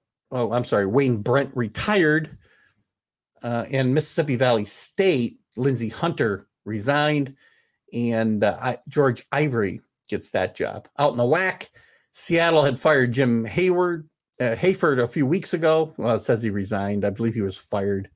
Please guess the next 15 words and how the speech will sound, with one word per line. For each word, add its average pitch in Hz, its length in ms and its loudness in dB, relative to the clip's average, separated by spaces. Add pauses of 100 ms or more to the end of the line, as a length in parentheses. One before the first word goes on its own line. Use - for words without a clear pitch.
(680)
And 107 300 -6
Chris 143 240 -2
Victor 117 600 -2
gets 110 300 -6
that 127 300 0
job, 123 320 4
and 117 80 0
then 113 100 -2
San 127 240 0
Diego's 107 340 0
opened 107 220 -6
up 95 120 -6
with 101 100 -8
Sam 95 220 -10
Shaw. 143 440 2